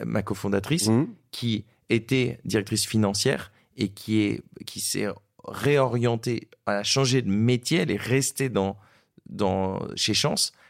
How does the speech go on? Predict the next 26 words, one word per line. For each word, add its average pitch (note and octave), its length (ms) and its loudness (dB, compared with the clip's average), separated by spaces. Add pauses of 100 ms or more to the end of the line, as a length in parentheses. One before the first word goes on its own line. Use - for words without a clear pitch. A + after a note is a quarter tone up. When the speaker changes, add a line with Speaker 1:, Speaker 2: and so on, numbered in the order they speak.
(120)
Speaker 1:
pour G#2+ 140 -2
faire C#3+ 140 2
du A#2+ 80 -6
product B2+ 380 0
management, A2 480 0 (140)
donc F#2+ 100 -6
pour - 120 -12
se - 120 -4
former B2 420 0
en G#2 140 2
tech, C#3+ 260 -2
et - 40 -4
aujourd'hui G#2 280 -2
elle G#2+ 180 0 (160)
travaille A2+ 480 0
en G2+ 120 2
Speaker 2:
Ok. A2 120 0
Speaker 1:
tech. G2 120 -4 (200)
Speaker 2:
Mhm. B2 240 2 (580)
Speaker 1:
Ensuite, D#3+ 360 0 (320)
t'as, C3 340 0 (180)
euh, G2+ 540 2 (340)
un, G#2 440 0 (560)
d-, - 720 -12
d'autres B2 520 0
exemples B2+ 460 0